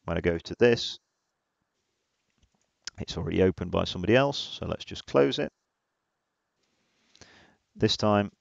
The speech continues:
uh, it's 'cause I've got to reopen it again. My apologies.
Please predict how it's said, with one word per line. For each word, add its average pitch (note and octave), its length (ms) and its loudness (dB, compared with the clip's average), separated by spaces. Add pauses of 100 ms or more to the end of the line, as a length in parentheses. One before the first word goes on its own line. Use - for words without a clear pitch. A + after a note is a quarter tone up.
(120)
uh, - 320 -18 (340)
it's - 100 -20
'cause - 280 -10 (280)
I've F2 100 -14
got - 140 -12
to E2 100 -10
reopen D#2+ 540 -4
it D#2+ 80 -6
again. E2+ 320 -4 (280)
My E2+ 160 -12
apologies. G#2+ 540 -6